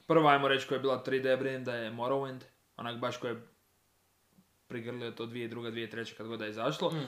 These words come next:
Speaker 1: Ali uglavnom, bila je fora kaj si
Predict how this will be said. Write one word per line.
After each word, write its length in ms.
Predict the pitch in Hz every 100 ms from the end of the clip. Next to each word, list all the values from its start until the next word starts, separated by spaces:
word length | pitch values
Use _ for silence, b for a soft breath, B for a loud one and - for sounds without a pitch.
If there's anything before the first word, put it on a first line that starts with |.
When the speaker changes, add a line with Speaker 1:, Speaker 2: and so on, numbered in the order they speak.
| 123
Speaker 1:
Ali 180 | - 139
uglavnom, 300 | 139 170 214 160 B B
bila 180 | 135 185
je 60 | 185
fora 300 | 185 196 190
kaj 160 | 165
si 540 | 156 170 151 143 139